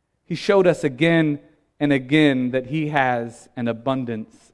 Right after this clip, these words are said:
of grace. Grace enough for all of us. Grace enough to sustain us even when we feel like we're in the deserts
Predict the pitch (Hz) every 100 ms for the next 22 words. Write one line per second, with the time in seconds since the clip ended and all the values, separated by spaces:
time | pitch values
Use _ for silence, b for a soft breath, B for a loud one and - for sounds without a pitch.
0 | - 110 110 123 113 110 - - _ _
1 | _ _ _ _ _ _ _ _ 123 143
2 | 147 - 127 123 117 113 _ _ _ -
3 | 127 127 127 127 110 110 107 - 160 180
4 | 185 175 165 - 147 147 - 170 165 156
5 | 143 156 180 170 160 147 143 156 151 143
6 | 139 135 127 120 143 120 117 107 -